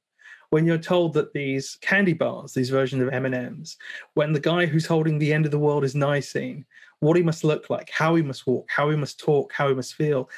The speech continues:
length and depth of his footprints are all laid out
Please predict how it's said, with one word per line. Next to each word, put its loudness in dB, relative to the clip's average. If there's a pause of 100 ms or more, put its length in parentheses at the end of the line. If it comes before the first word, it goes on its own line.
(320)
length 2
and 0
depth 0
of 0
his -6
footprints -4 (320)
are 2
all 4
laid 0
out -4